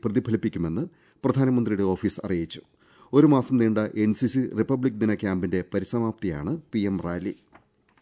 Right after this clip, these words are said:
ഇന്ന് അന്താരാഷ്ട്ര ഡാറ്റ സ്വകാര്യതാ ദിനം.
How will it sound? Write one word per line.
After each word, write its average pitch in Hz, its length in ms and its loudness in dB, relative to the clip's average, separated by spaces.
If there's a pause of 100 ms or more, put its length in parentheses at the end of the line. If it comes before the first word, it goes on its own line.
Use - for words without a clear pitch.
(1080)
ഇന്ന് 170 200 8 (100)
അന്താരാഷ്ട്ര 139 600 2 (300)
ഡാറ്റ 117 440 0
സ്വകാര്യതാ 104 560 -2
ദിനം. 82 280 -6